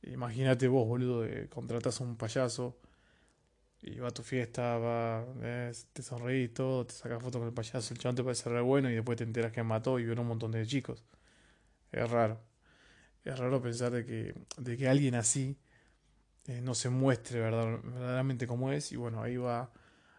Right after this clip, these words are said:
al caso de que, como decía anteriormente, que una sonrisa no puede ser permanente. Pero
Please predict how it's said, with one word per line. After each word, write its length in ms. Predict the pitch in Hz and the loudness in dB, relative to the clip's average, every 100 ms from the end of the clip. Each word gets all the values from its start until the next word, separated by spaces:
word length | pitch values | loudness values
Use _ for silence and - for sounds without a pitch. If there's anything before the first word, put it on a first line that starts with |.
| _ | _
al 160 | 120 127 | -6 0
caso 300 | 139 120 127 | 0 0 -2
de 120 | 117 | -4
que, 460 | 113 113 110 101 - 131 123 127 - _ _ _ _ _ _ _ _ _ _ _ _ | -4 -6 -4 -6 -8 -10 -12 -14 -18 _ _ _ _ _ _ _ _ _ _ _ _
como 260 | - 113 110 | -6 -2 -2
decía 220 | 104 120 | 0 0
anteriormente, 600 | 113 117 117 117 120 123 | 2 2 0 0 0 0
que 380 | 123 113 107 90 | 0 -2 -2 -4
una 280 | 113 123 | -4 -2
sonrisa 460 | 110 113 113 113 117 | -2 0 0 0 0
no 140 | 110 | -2
puede 180 | 110 117 | -2 -2
ser 220 | 107 117 | -2 -4
permanente. 560 | 113 110 110 117 113 113 _ _ _ _ - _ _ _ _ _ - - _ _ _ - | -2 -2 0 -2 -4 -10 _ _ _ _ -20 _ _ _ _ _ -20 -20 _ _ _ -6
Pero 600 | 117 113 117 113 110 | -4 0 0 0 -2